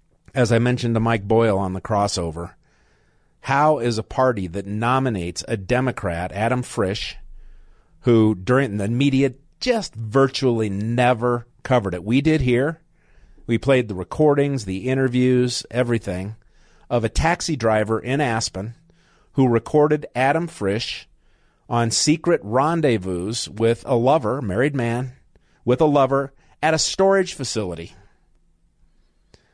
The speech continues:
And then, according to the taxi driver, later used those videos to blackmail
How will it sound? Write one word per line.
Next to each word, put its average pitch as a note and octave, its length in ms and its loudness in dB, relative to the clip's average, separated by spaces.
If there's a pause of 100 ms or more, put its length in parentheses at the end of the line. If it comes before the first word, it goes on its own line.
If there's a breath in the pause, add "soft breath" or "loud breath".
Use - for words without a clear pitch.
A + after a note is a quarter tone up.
(600)
And C3+ 340 2
then, C3+ 520 0 (420)
according B2 480 0
to B2+ 40 -2
the B2 120 0
taxi C#3+ 400 0
driver, G#2 520 -2 (800)
later C#3+ 520 2
used B2+ 560 0
those A#2+ 320 2
videos G#2 540 0
to A#2+ 180 -2
blackmail A2+ 1040 -2